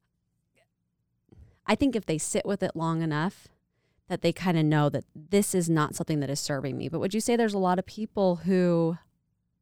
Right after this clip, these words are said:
maybe have a problem with alcohol but aren't aware of it?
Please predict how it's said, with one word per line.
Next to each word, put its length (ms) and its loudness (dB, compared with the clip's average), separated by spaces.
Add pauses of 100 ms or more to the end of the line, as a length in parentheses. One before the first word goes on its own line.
(200)
maybe 280 2
have 260 0
a 60 2
problem 340 -2
with 100 -6
alcohol 600 -6 (720)
but 120 -2 (300)
aren't 260 2 (140)
aware 440 -4
of 140 -10
it? 440 -12